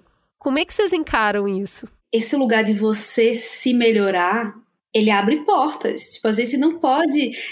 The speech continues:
Speaker 2: é, é só a gente ver, é, sei lá, você pega celebridades antes e depois. Tem vários casos, tipo, a pessoa era de um jeito, ela com-, mudou completamente. É meio aquela coisa: não existe gente feia, existe quem não foi ainda picado pelo Rica vírus,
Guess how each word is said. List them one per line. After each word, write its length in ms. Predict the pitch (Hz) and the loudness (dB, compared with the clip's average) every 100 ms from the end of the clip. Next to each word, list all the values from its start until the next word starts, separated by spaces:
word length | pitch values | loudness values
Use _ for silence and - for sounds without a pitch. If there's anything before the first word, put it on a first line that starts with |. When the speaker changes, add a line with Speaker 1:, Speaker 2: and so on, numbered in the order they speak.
| - | -2
Speaker 2:
é, 180 | 233 - | 0 0
é 60 | |
só 320 | 254 - 311 403 | 0 0 2 2
a 20 | |
gente 320 | 349 339 320 | 2 2 2
ver, 480 | 226 220 226 277 262 - - - | 2 2 4 2 -2 -10 -18 -6
é, 520 | 208 202 202 190 - - | -2 0 0 0 -4 -4
sei 200 | - 226 | 0 2
lá, 140 | 226 | 2
você 140 | 220 | 0
pega 380 | 226 226 208 226 | -2 0 2 0
celebridades 920 | 226 233 226 233 214 202 214 233 226 | 0 2 2 2 2 2 2 2 2
antes 260 | 226 240 240 | 2 0 0
e 40 | |
depois. 580 | 254 294 285 214 214 190 | 0 0 2 2 2 0
Tem 200 | 202 220 | 0 2
vários 400 | 220 208 269 440 | 2 2 2 0
casos, 500 | - 349 240 247 226 | 0 2 2 2 0
tipo, 240 | 214 208 202 | -2 -2 -4
a 60 | |
pessoa 520 | 208 220 - 247 277 | -2 -2 0 0 2
era 160 | 254 254 | 2 0
de 80 | 233 | 0
um 80 | 233 | 0
jeito, 440 | 208 196 240 262 | 2 0 0 0
ela 160 | 254 254 | -2 -2
com-, 240 | 254 247 - | -6 -8 -4
mudou 300 | 240 226 226 | 0 4 4
completamente. 800 | 233 233 247 320 302 214 208 208 | 2 2 2 4 4 6 4 4
É 80 | 196 | 2
meio 220 | 214 226 | 4 4
aquela 260 | 226 233 226 | 2 0 2
coisa: 220 | 226 208 | 2 2
não 100 | 220 | 2
existe 340 | 247 240 - | 2 0 -2
gente 220 | 233 262 - | 0 -2 0
feia, 320 | 226 226 202 | 2 4 4
existe 360 | 208 226 220 - | 2 0 -2 0
quem 100 | 247 | 0
não 80 | |
foi 200 | 254 240 | 0 0
ainda 300 | 240 226 226 226 | 2 4 2 2
picado 400 | 226 - 208 214 | -2 -2 0 2
pelo 180 | 233 226 | 2 4
Rica 400 | 233 247 262 226 | 2 0 0 2
vírus, 540 | 214 202 175 175 | 4 4 2 -2